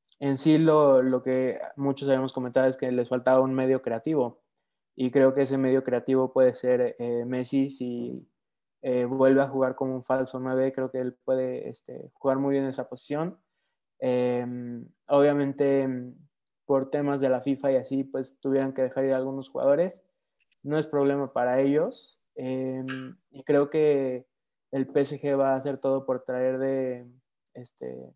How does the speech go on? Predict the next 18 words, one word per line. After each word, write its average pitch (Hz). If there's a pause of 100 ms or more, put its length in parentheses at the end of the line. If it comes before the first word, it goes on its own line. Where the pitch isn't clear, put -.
por 135
tratar 135
de 151
traer 139
a 135
Leo 135
Messi, 139 (520)
y 135
no 143
solo 156
para 123
ganar 131
esta 135
primera 127
Champions 135
para 127
ellos, 143
sino 131